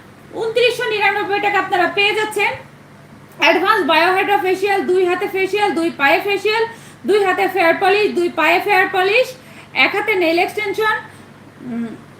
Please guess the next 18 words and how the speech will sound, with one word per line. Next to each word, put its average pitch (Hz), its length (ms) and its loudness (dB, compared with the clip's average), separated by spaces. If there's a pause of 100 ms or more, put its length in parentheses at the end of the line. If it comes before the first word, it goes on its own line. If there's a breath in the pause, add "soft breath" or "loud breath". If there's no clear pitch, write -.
(420)
হেয়ার 359 460 4 (1300)
প্রোটিন 415 460 4 (160)
প্যাক 403 280 2 (120)
এবং 320 280 -2
ব্রু 440 160 4
প্লাক। 262 320 -2
এটা 277 200 2
পেয়ে 381 200 0
যাচ্ছেন 403 340 0 (120)
ঊনত্রিশশো 427 440 2
নিরানব্বই 415 460 -2
টাকায়। 320 340 -4 (280 loud breath)
এক 311 180 2
হাতে 453 180 0
নেইল 415 220 0
এক্সটেনশন 453 460 -6
পেয়ে 415 220 4
যাবেন 403 320 2